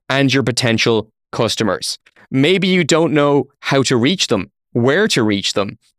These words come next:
Maybe you don't know what to say to those customers, those potential customers. Or maybe you're using saturated marketing formats like funnels,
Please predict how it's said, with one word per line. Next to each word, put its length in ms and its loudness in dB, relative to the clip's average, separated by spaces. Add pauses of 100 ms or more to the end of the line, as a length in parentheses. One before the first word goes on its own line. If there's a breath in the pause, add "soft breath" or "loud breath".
(100)
Maybe 320 2
you 180 2
don't 300 0
know 340 0 (100)
what 280 -4
to 140 0
say 460 2
to 140 -6
those 220 2
customers, 580 -4 (200)
those 160 0
potential 400 0
customers. 520 -4 (400 loud breath)
Or 120 0
maybe 420 2
you're 160 2
using 380 2
saturated 680 0
marketing 440 -2
formats 520 -4 (200 loud breath)
like 180 -2
funnels, 560 0